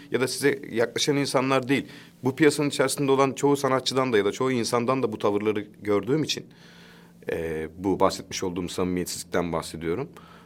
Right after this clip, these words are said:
Ee, çok fazla, e, içlerine girmeyi tercih etmiyorum sadece. Bunu, asosyalliği tercih edebilirsiniz. Hani bazı insanlar bana "Asosyal misin?" gibi sorular yöneltebiliyorlar. Asosyal, bence, benim fikrime göre asosyallik bir tercihtir.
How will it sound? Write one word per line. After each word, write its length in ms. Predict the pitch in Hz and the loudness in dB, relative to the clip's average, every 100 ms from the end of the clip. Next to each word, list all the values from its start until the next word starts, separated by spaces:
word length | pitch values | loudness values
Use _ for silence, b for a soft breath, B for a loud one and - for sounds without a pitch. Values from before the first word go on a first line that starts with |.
| B - | B -6
Ee, 360 | 82 78 80 80 80 78 - - - | -4 -4 -4 -4 -6 -8 -10 -14 -10
çok 240 | - 208 | -6 -4
fazla, 400 | - 151 135 170 | 2 2 2 -4
e, 40 | 160 - - - _ _ | -4 -10 -18 -20 _ _
içlerine 420 | 143 - 165 170 | -8 -4 0 0
girmeyi 400 | 156 151 160 185 | -2 -2 -2 -2
tercih 360 | 190 147 147 170 | 2 2 2 0
etmiyorum 460 | 135 104 92 90 85 | -4 -4 -4 -6 -8
sadece. 580 | 85 82 87 104 170 - B B - | -8 -8 -6 -4 -4 -6 B B -4
Bunu, 460 | 139 151 165 165 - | 0 2 2 0 -4
asosyalliği 1080 | - 151 - 175 165 165 165 170 180 190 190 | -6 -4 -2 2 2 2 -2 -2 0 0 4
tercih 360 | 147 147 180 | 4 6 4
edebilirsiniz. 600 | 170 165 160 180 - 98 | 2 2 0 -2 -2 -2
Hani 280 | 117 123 120 | 0 0 2
bazı 260 | 131 131 135 | 2 2 0
insanlar 440 | 135 143 143 143 | -4 -2 0 0
bana 140 | 143 143 | 0 -2
"Asosyal 480 | 143 147 - 165 151 | -2 -6 -2 0 0
misin?" 360 | 143 143 135 b b b | -4 -6 -8 b b b
gibi 180 | 135 139 | -4 2
sorular 380 | 151 147 151 | 4 6 6
yöneltebiliyorlar. 800 | 139 127 110 - 98 101 107 190 - B B - | 6 4 2 -2 -4 0 0 0 -6 B B -8
Asosyal, 600 | - 147 - 156 139 143 | -6 -4 0 2 4 6
bence, 380 | 165 170 120 | 6 4 0
benim 200 | 120 156 | 2 2
fikrime 380 | - 131 - 123 | -4 -8 -6 -4
göre 160 | 120 - | -2 -2
asosyallik 640 | - 147 - 156 170 - | -4 -6 0 2 0 -4
bir 100 | - | -8
tercihtir. 640 | 135 127 127 151 - - | -2 -2 -2 -8 -10 -14